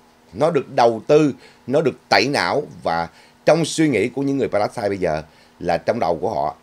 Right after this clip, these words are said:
là cuộc đời của họ cho giờ, cho tới giờ phút này, họ chỉ muốn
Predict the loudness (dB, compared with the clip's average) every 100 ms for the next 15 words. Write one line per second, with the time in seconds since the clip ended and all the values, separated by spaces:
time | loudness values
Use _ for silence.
0 | _ -12 -6 -6 -4 -4 2 4 4 2
1 | 0 0 -2 -2 -2 -6 0 0 2 0
2 | -2 -4 -6 -6 -2 2 2 0 -4 -2
3 | -4